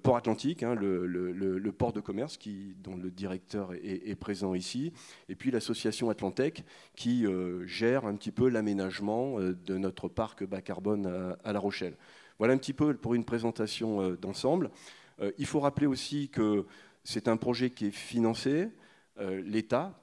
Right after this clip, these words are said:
participe au financement puisqu'on a été lauréat aux investissements d'avenir et, et la Banque des territoires est notre interlocuteur, l'opérateur de l'État. Euh, il y a évidemment, euh, la région Nouvelle-Aquitaine, l'agglo, la ville de La Rochelle qui participe, l'adem,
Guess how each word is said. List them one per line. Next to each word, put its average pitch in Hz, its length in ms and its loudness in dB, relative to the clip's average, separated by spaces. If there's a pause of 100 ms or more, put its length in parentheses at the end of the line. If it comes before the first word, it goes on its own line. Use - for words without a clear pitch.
(180)
participe - 480 -4
au 110 60 2
financement 110 480 2
puisqu'on - 340 0
a 104 80 4
été 101 240 0
lauréat 101 540 2
aux 98 200 0
investissements 101 540 0
d'avenir 101 480 2
et, 98 300 -6
et - 20 -2
la 95 100 0
Banque 107 200 0
des 104 100 -4
territoires 98 500 -6
est 90 60 -4
notre 87 260 -6
interlocuteur, 98 540 -4
l'opérateur 92 520 -4
de 92 100 -4
l'État. 117 420 -2 (480)
Euh, 92 260 2
il - 60 -10
y 92 80 -2
a 87 260 -2
évidemment, 95 600 -4
euh, 92 120 -2
la 110 120 2
région 110 400 4
Nouvelle-Aquitaine, 104 760 0
l'agglo, 104 380 0
la 107 140 -2
ville 107 200 -4
de 98 100 -2
La 95 100 0
Rochelle 98 380 -4
qui 98 360 -6
participe, 101 560 -2
l'adem, 104 360 2